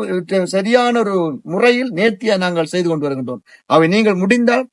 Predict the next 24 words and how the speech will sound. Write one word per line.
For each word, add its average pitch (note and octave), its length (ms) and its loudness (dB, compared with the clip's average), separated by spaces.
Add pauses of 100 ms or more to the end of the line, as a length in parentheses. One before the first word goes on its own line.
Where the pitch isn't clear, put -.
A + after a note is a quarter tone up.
(120)
எங்களோடு G#3 360 2
கைகோர்த்துக் F#3 420 -2
கொள்ளுங்கள். F3+ 440 0 (220)
எம்முடைய F3+ 220 2
உறவுகளை A3+ 440 6
வாழ F3+ 260 4
வைக்க E3 260 -2
வேண்டும். B2 300 -2 (280)
நாங்கள் A3 500 4 (480)
ஓடுவது A3+ 440 4
போல் A3 180 0
நீங்களும் A#3 500 2
உங்களுடைய E3+ 260 -2
கரத்தை G#3+ 320 0
நீட்டுங்கள். C#3 500 -2 (800)
ஆ, C3+ 300 4
உ-, D3 100 2
உங்களுடைய G3 360 0
வீட்டில் A#3 220 -2
நடக்கின்ற G#3+ 380 2
ஒரு F#3 100 0
நல்ல G#3 200 2
நிகழ்வா G3+ 320 4
இருக்கலாம், F#3+ 480 0